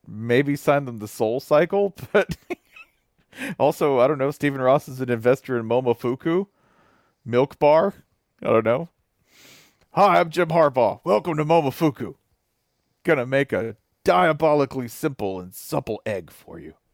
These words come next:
Here you go." But I thought Michigan would do really, really well because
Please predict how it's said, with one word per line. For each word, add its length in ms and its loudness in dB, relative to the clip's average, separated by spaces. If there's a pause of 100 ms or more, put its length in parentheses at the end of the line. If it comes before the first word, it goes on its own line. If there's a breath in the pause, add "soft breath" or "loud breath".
(520)
Here 100 -12
you 60 -16
go." 280 -20 (1000 loud breath)
But 240 2
I 140 4
thought 160 4
Michigan 360 -4
would 120 -4
do 140 -6
really, 240 -2
really 200 -4
well 200 -2
because 640 -8